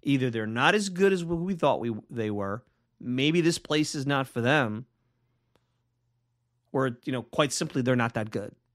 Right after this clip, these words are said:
It could be the third part, quite simply. I think for Dom it is. I'm not sure about J D, but I'm starting to point that way with J D.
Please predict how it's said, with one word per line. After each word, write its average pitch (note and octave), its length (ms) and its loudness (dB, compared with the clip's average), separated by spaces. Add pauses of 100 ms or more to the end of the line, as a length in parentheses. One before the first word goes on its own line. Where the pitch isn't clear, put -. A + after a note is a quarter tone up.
(600)
It - 140 -6
could A4+ 140 8
be G#4 100 8
the F#4+ 120 0
third G#3 280 4
part, F3 340 0 (260)
quite E3+ 220 2
simply. F3+ 340 0
I D#3+ 60 4
think F#3 180 0
for D#3 80 -2
Dom F#3 300 6
it D#3+ 80 2
is. C3 220 -2
I'm D3 60 -8
not E3+ 160 -4
sure - 140 -2
about C#3 180 2
J C3 180 2
D, C3 140 2
but C3 220 0 (280)
I'm G#3+ 120 0
starting F#4 240 0
to - 60 4
point G#3+ 280 4
that C3+ 140 6
way A#2+ 120 4
with A2 100 0
J G#2 220 -2
D. B2 260 -6